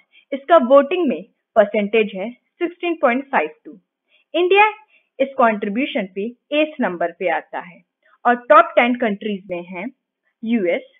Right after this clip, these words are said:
जापान, चाइना, जर्मनी, फ्रांस, यूके,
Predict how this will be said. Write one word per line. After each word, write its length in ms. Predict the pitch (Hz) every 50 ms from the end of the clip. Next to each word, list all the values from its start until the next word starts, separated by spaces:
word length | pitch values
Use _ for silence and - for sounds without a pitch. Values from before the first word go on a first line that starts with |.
| _ _ -
जापान, 580 | 202 196 247 233 233 240 208 175 156 170 233 277 - _ _ _ -
चाइना, 480 | - 294 262 233 185 170 165 175 247 - _ _ - 208
जर्मनी, 640 | 202 269 269 254 233 220 190 175 170 170 226 247 - _ _ _ _
फ्रांस, 400 | - 311 269 220 165 170 208 247 247 _ _ _ _ _ _ _
यूके, 500 | 233 240 302 311 - - - 190 170 202